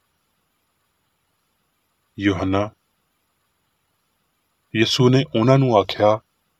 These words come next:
"ਜੇ ਤੁਸੀਂ ਮੇਰੇ ਨਾਲ ਪਿਆਰ ਕਰਦੇ ਹੋ ਤੇ ਮੇਰੇ ਹੁਕਮਾਂ ਉੱਤੇ ਅਮਲ ਕਰੋ,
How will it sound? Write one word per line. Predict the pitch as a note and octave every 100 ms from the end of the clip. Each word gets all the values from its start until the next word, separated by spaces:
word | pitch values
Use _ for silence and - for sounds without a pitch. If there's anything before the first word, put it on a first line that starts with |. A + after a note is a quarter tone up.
| _ _
"ਜੇ | A2+ A2+
ਤੁਸੀਂ | - B2 C3
ਮੇਰੇ | B2 A2+
ਨਾਲ | A2+ A2+
ਪਿਆਰ | A#2+ G#2+ G2+
ਕਰਦੇ | A2 G#2+ A#2
ਹੋ | B2
ਤੇ | A#2+
ਮੇਰੇ | A2 G2+ G#2
ਹੁਕਮਾਂ | G#2 - G2+
ਉੱਤੇ | G2 A#2 G2
ਅਮਲ | G2 F#2 E2+
ਕਰੋ, | F2+ F#2 G2+